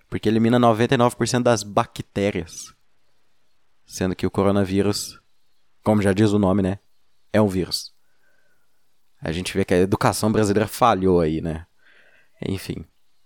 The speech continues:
Ah, eu aqui, eu tive um furo de reportagem, não, não li a matéria antes e já tava falando aqui pra vocês, né? Parece que depois, né, depois, isso foi em maio, que eles n-, não recomendaram que usassem, é, tratamento preventivo, essas coisas.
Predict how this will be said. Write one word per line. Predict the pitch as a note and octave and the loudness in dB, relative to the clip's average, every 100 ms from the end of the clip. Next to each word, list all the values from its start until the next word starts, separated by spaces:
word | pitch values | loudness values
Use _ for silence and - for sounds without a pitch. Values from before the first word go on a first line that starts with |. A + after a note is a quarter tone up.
| _ _ _ _ | _ _ _ _
Ah, | E3+ F3+ | 2 6
eu | D3 | 6
aqui, | D3 F3 | 4 4
eu | F3+ | 2
tive | - - G#3 | 2 -2 2
um | D#3+ | 2
furo | - G#3 | 4 4
de | D3 | 4
reportagem, | E3 C3 A#2 B2 G2+ | 2 2 4 4 4
não, | G#2+ B2 A#2 | 2 2 2
não | A2 B2+ | 2 4
li | B2+ | 4
a | C#3 | 4
matéria | B2+ A#2 A#2 G#2+ G#2 | 4 2 2 2 2
antes | A#2 | 2
e | A2 | 0
já | A2 | 0
tava | A2 A2 | 4 2
falando | A2+ G#2+ | 2 0
aqui | G#2+ | 0
pra | - | 0
vocês, | G#2 F#2+ - F#2+ F2 | 2 2 2 0 2
né? | G2+ - - - - - | -2 -4 -14 -20 -20 -4
Parece | A#2+ C#3+ | 0 2
que | - | 2
depois, | F3 - C3+ F#3+ D#3 A2 | 0 2 4 6 4 4
né, | B2 B2 | 2 4
depois, | A2 - C3 A#2 | 2 2 2 2
isso | A#2 | 0
foi | - | 0
em | D3+ | 2
maio, | A#2+ A#2 A2 F#2 | 4 6 6 4
que | |
eles | G2+ G2+ F2+ | 2 0 0
n-, | F#2+ G2+ G2+ D2+ | -2 0 2 2
não | G#2 A#2+ | 2 4
recomendaram | A#2+ A#2+ A#2 G2 F#2+ G#2 F#2 | 4 4 2 2 4 4 2
que | E2+ G2+ | 0 2
usassem, | F#2+ G2 F#2+ F#2+ E2+ - - - - | 4 2 2 -2 -2 -6 -18 -20 -14
é, | - - | -12 -6
tratamento | A2+ G#2+ G#2 G#2+ | -4 0 2 0
preventivo, | - G2 F2+ - B2 | 0 -2 -2 0 0
essas | G2 G2+ | 0 -4
coisas. | - G#2+ G2+ F2 | -2 2 2 0